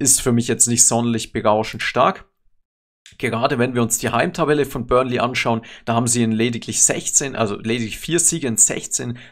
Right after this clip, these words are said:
Heimspielen geholt und auch nur dreizehn Tore geschossen. Insgesamt haben sie auch eine sehr, sehr schwache Offensive mit, ähm, dreißig Toren, was wirklich, ähm, nicht sonderlich gut ist.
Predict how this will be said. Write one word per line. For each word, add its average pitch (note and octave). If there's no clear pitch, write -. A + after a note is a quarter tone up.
Heimspielen B2
geholt B2+
und B2
auch A#2+
nur A#2+
dreizehn A#2
Tore C3
geschossen. G#2
Insgesamt C3+
haben B2
sie A#2
auch A2
eine A2
sehr, A2+
sehr G#2
schwache -
Offensive C3
mit, A2
ähm, A2+
dreißig A2+
Toren, B2
was A2+
wirklich, -
ähm, G#2
nicht A#2
sonderlich A2+
gut A2+
ist. -